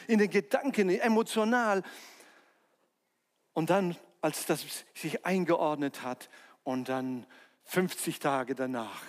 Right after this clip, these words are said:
ist Petrus der, der öffentlich in Jerusalem predigt. Und worauf beruft er sich? Fünf Tage nach diesen ganzen Ereignissen, nicht irgendwie tausend Jahre später, fünfzig Tage danach, in einer Kleinstadt,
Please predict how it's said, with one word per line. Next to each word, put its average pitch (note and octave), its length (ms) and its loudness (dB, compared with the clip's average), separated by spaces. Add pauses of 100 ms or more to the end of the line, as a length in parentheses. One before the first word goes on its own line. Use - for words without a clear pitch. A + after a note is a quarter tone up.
(280)
ist - 220 -10
Petrus C3+ 460 -4
der, B2 160 -2
der B2 200 -4
öffentlich B2+ 520 -8
in C#3+ 60 -2
Jerusalem A2 760 -4 (380)
predigt. - 640 -12 (520)
Und C3+ 100 -6
worauf C#3 340 -4
beruft C#3 380 -8
er D3+ 60 -4
sich? D3+ 220 -12 (160)
Fünf D#4+ 320 0
Tage B3+ 380 4
nach C4 180 2
diesen B3+ 260 0
ganzen A#3+ 300 2
Ereignissen, G3+ 800 2 (160)
nicht B3+ 260 4 (360)
irgendwie G#3+ 340 2
tausend G3+ 480 4
Jahre F3 260 4
später, F#3 600 0 (180)
fünfzig D#4 560 2
Tage B3+ 400 4
danach, A3+ 400 4 (200)
in A3+ 100 6
einer A#3+ 200 4
Kleinstadt, B3+ 960 2